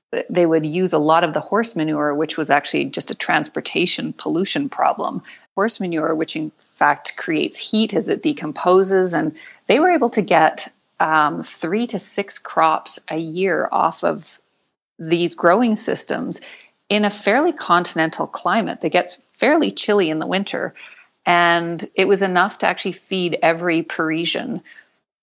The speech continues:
his or her requirement of fresh vegetables and fruits for the year.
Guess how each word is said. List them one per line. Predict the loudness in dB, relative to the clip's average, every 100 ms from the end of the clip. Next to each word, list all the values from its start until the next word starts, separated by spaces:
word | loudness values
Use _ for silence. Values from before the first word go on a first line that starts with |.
| _
his | 0 2
or | 2
her | 2 4 4
requirement | 4 0 0 2 2 0 -4 -2 0
of | 0 0
fresh | -2 2 2 2 -6
vegetables | -2 -2 -2 -2 0 0 0 -2
and | -6 -8
fruits | -8 -4 -2 0 -2 -8 -10
for | -4 -2
the | -2
year. | 0 0 2 0 -4